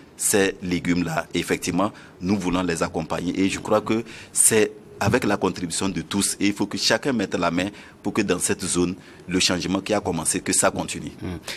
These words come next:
Speaker 2: Et vous parlez de la formation des pépiniéristes. Vous en avez formé aujourd'hui combien et dans quelle, euh,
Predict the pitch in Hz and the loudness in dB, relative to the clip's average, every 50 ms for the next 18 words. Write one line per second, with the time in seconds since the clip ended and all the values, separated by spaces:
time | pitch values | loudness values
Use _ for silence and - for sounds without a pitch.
0 | - - 151 123 147 151 156 151 123 143 170 165 147 131 123 - - 123 123 120 | 0 2 4 4 4 6 6 4 6 6 4 6 6 4 4 4 2 2 4 4
1 | 113 - - 151 135 120 - - 113 - 120 113 113 107 - 127 139 160 160 - | 4 4 4 4 4 4 2 2 0 2 4 6 6 6 6 6 4 4 4 4
2 | - 147 131 123 - - - 110 104 123 113 131 123 127 131 190 196 - 135 117 | 4 6 6 6 4 4 0 2 2 6 6 8 6 8 6 6 4 4 2 4
3 | 127 139 139 120 113 110 95 95 101 101 - - 107 98 95 92 90 92 101 - | 6 6 6 6 6 2 2 2 2 0 2 2 0 2 2 2 2 0 -2 -4
4 | - - - - - - 123 127 120 110 104 92 - 113 104 104 101 98 95 92 | -8 -12 -12 -10 0 4 6 6 6 6 4 4 4 4 4 4 4 4 4 2
5 | 90 87 87 85 76 | 2 2 0 -2 -4